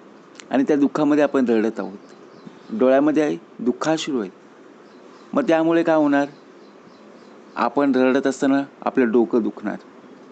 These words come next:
डोकं जड होणार. मग डोकं जड झालं की कुठल्याही लक्ष,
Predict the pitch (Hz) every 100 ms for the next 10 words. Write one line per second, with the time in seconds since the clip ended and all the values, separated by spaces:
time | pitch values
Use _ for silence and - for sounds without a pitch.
0 | - - 117 131 147 131 120 135 123 110
1 | 101 95 - - - - - - - -
2 | 120 123 135 151 139 147 135 143 139 143
3 | 135 131 139 143 123 123